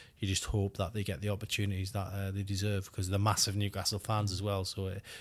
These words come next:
it, uh, it would just be a, a fairy tale story for them both.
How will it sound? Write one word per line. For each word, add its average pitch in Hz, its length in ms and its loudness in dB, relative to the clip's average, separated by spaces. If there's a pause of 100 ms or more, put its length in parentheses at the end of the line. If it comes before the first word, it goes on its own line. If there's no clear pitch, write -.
(160)
it, - 420 -2
uh, 98 280 4 (420)
it 113 80 0
would 113 140 4
just 107 120 2
be 117 480 6 (160)
a, - 40 0
a - 20 -2
fairy 123 400 8
tale 117 240 4
story 110 320 4
for 98 160 -2
them 95 100 0
both. 90 240 -2